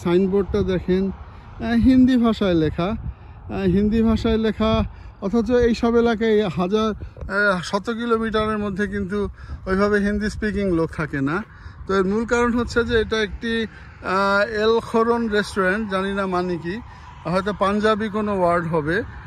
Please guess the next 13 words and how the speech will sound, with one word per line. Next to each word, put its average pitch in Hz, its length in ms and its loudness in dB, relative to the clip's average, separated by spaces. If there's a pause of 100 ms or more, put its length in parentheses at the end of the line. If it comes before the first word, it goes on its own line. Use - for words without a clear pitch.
(280)
আহ, 175 800 0
এবং 202 460 0 (420)
যেটা 190 220 0
হচ্ছে 220 300 -2
যে 214 140 -2 (120)
ট্রাকার্সরা 240 640 -2
যেহেতু, 220 560 0 (360)
যারা 185 180 4
truck 220 360 2
চালায় 180 320 0
কানাডায়, 156 460 0
অধিকাংশই 214 680 0
এখন 190 360 0